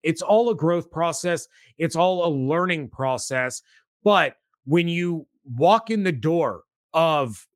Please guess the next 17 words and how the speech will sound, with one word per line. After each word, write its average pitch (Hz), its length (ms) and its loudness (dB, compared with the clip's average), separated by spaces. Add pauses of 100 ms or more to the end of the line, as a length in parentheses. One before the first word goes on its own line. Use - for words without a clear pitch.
(260)
One 165 260 2
Buc 160 300 -4
Place 143 520 -4
and 143 140 -8
you 156 140 0
are 143 100 2
hired 190 460 -4
as 139 100 -4
the 156 100 -2
offensive 151 380 -4
coordinator 139 460 -2
and 127 100 -10
you're 127 80 -12
speaking 190 460 -6
to 160 80 -8
the 156 80 -2
media 156 420 -2